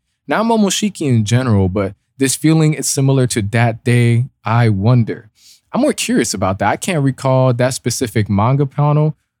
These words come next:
manga panel and what Sasuke was, what he was doing, but the fact that it's going back to one day, what does this mean as far as the Momoshiki Boruto dynamic? What's going on as far as their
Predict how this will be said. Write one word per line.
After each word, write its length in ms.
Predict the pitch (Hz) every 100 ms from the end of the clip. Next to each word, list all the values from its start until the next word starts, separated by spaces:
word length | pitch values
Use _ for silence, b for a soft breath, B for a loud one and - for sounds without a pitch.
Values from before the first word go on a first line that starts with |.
| _ -
manga 320 | 123 131 120
panel 420 | 113 131 143 151
and 80 | 123
what 120 | 113
Sasuke 500 | - 117 117 - 107
was, 440 | 92 110 131 127 120
what 60 |
he 60 | 107
was 160 | 107
doing, 380 | 101 127 135 120 113 b b -
but 260 | 151 139 - _ _ _ _ _ _ -
the 40 | 139
fact 300 | - 170 165
that 120 | 151
it's 80 | 135
going 360 | 139 143 139
back 320 | 120 123 123
to 120 | - 123
one 300 | 110 107 101
day, 320 | 113 131 135
what 160 | 127
does 140 | 127 110
this 200 | 117 -
mean 220 | 117 113
as 80 | 104
far 220 | - 110
as 100 | 107
the 60 | 101
Momoshiki 580 | 107 104 - 117 113
Boruto 480 | 104 98 92 113 107
dynamic? 640 | 98 87 95 131 135 135 123
What's 140 | 110
going 220 | - 95
on 80 | 98
as 100 | 95
far 220 | - 98
as 160 | 98 -
their 260 | 95 92